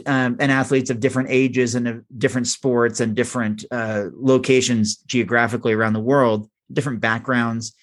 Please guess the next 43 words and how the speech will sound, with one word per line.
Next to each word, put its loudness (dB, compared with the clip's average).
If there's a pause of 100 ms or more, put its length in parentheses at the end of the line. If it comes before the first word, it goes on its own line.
(600)
And, -2
and 2
I 4
feel 2
like 0
we 0
did 4
a, 4 (280)
a, -12 (380)
a -4
good 2
job 2
of -2
telling 0
those 0
stories. -2 (440)
And 2
that's 2
my 0
favorite 0
part -2 (520)
of 2
the 2
book 2
as 0
well. 0
And 4
then, 2
of -2
course, -2
as -4
you -4
kind 0
of 2
mentioned, 0 (160)
or 0
you, -2
not 0
kind 0
of, -2
you 2
did 2
mention, 0